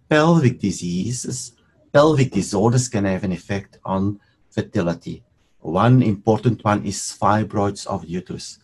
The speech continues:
A fibroid is a benign growth of the uterus, and we see that very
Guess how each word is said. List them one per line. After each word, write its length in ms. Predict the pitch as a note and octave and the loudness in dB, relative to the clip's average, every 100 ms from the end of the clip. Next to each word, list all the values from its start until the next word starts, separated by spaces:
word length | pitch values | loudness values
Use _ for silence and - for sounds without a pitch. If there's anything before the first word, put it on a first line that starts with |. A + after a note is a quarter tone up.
| _ _ _ | _ _ _
A 80 | F2+ | -10
fibroid 720 | - A#2+ A#2+ C#3 B2+ D3 D#3+ | -4 2 4 4 0 -2 -4
is 200 | - - | -8 -8
a 80 | F2+ | -8
benign 720 | - G2+ F#2+ F#2+ F2 G#2 C3 | -6 -6 -4 -2 0 4 4
growth 440 | B2 F#2 F#2+ D3+ - - _ _ - | 2 -2 -2 -4 -6 -20 _ _ -6
of 160 | G#2+ F#2 | -4 -2
the 80 | |
uterus, 460 | F#3 F#3 - E2 - G#2+ | -2 -2 -4 -10 -8 -6
and 160 | G#2 | -4
we 100 | A2 | -4
see 180 | G#2 A2 | -2 -4
that 200 | G2 D2 | -4 -6
very 420 | - - F#2+ A2 | -12 -8 -4 -4